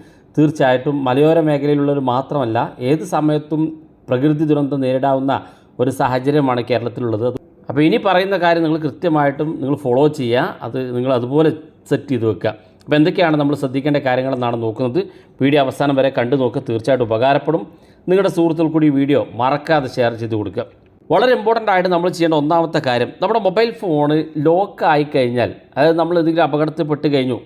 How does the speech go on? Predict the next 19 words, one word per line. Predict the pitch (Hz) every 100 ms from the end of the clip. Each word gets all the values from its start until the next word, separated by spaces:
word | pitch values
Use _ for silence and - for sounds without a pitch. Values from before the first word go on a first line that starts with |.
| -
ഈ | 143 151
സാഹചര്യത്തിൽ | 139 143 151 147
നിങ്ങളുടെ | 143 139
മൊബൈൽ | 123 147 143
ഫോൺ | 151
ആർക്കെങ്കിലും | 139 143 139 131
കിട്ടുകയാണ്, | 107 135 101 87 - - _ _ _ _ -
അല്ലെങ്കിൽ | 135 165 160
ഏതെങ്കിലും | 151 170 156
സാഹചര്യത്തിൽ | 143 151 151 156 147
നിങ്ങളുടെ, | 147 147 156 151 - - - 131
ആ, | 131 135
മൊബൈൽ | 135 160 156
ഫോൺ | 156 151 147 147 135
അൺലോക്ക് | 139 156 156
ചെയ്യാൻ | 147 143 135
സാധിക്കാതൊക്കെ | 127 127 127 139 127 135
വരുന്ന | 123 131 120
സാഹചര്യത്തിൽ | 120 123 120